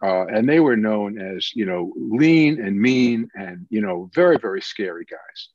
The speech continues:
So we were all really, like, afraid of them. And, and A B C at the time was very similar to all the other networks. I mean, it was just a license to print money.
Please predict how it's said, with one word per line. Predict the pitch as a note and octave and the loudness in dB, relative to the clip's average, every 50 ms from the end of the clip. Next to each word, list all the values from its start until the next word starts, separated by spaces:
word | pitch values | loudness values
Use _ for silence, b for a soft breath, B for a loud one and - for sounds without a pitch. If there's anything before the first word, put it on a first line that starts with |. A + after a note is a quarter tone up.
| B B B B B B B B B - | B B B B B B B B B -8
So | - - D3 C3+ C3 B2+ - - - | -4 0 0 2 2 0 -2 -4 -2
we | D#3 F#3+ G#3+ G3 | 2 4 4 4
were | D#3+ B2+ - | 4 2 2
all | - A2+ G#2+ G2+ G2+ F#2 | 0 0 0 -2 -2 -4
really, | G#2 B2+ D3 C#3 B2 G#2+ F#2+ F2 F2 - | -4 -2 -2 0 0 -2 -4 -4 -6 -10
like, | A#2 G2+ F#2 E2 - | -10 -12 -12 -12 -14
afraid | F2+ - - E3 G3 G3+ E3 B2 | -10 -2 2 4 4 4 4 2
of | F2 | 0
them. | E2+ E2 E2+ G2 A2+ - | -4 -8 -10 -10 -10 -8
And, | - A#2 A#2 A#2+ - | -6 -6 -6 -6 -4
and | - C#3+ F3+ G#3 | -2 0 2 2
A | A3+ G#3+ | 2 2
B | D#3 C#3+ A#2 | 2 0 -2
C | - - B2 A#2+ A2 | -2 -2 -2 -2 -2
at | F#2+ - | -4 -6
the | - - | -10 -18
time | - - - F2 F#2 F#2 - _ _ | -20 -18 -18 -16 -16 -18 -20 _ _
was | G#2+ A2+ G2 | -4 -4 -2
very | G2+ A#2+ A#2+ B2+ B2+ A#2+ | 0 0 2 2 2 0
similar | - - A#2+ A2 G2+ G2+ G2 F#2+ F#2 - - | -2 -4 -4 -4 -4 -4 -6 -8 -8 -8 -8
to | G#2 G2 F#2+ | -8 -6 -2
all | A2 A#2 A#2+ B2+ B2+ | 0 2 2 2 2
the | A#2 A2+ F#2+ F2+ | 2 2 0 0
other | F2 - F2 E2+ - _ b b b b b b b _ _ - | -2 -2 -6 -8 -8 _ b b b b b b b _ _ -2
networks. | - B2+ C3+ D3 E3 C3+ G2+ F#2+ F#2 F2 - - | 2 2 4 4 2 0 0 -2 -2 -4 -4 -2
I | A2 | -2
mean, | A2 A#2+ B2 B2+ | 0 0 0 0
it | B2 C3 C#3 C3+ | 0 2 2 2
was | C#3 C3+ B2 | 2 2 2
just | F#3 E3+ - | 0 0 0
a | C#3+ G#2+ | 0 0
license | G#2+ A2+ B2 A#2 - - G2 - - | 2 0 0 -2 -4 -8 -12 -14 -16
to | - | -18
print | _ _ G2+ F2 - | _ _ -14 -12 -8
money. | F#2+ G2+ G#2 G2+ F2 D#2+ | -6 -4 -4 -4 -6 -8